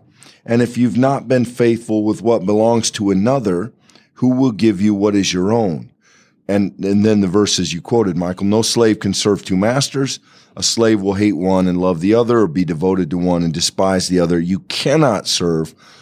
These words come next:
both God and wealth." And, and here w-, we see the, the idea that the, the servant plays out the truth of these words. He's dishonest with little.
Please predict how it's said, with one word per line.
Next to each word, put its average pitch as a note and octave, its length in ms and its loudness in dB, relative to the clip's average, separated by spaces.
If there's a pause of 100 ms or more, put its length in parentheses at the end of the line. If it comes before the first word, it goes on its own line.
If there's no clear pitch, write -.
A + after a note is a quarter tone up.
(240)
both G#2+ 260 0
God F#2+ 300 0
and F2 160 -2
wealth." G2+ 340 0
And, G#2+ 220 -4
and A2+ 160 -2
here E3 500 -2 (800)
w-, C#2+ 200 -14 (100)
we A#2 320 0
see B2 600 2 (500)
the, F#2 200 -4
the A2+ 300 2
idea A#2+ 400 2
that G2+ 240 -2
the, G#2+ 240 -2
the G2+ 120 -6
servant C3 600 0 (1200)
plays B2+ 340 2
out A2+ 220 2
the G#2 100 0
truth A2+ 380 0
of F2 100 -2
these G2+ 220 0
words. A2 460 0
He's F2+ 180 -4
dishonest F#2+ 680 0
with D2+ 280 -10
little. C3 600 -2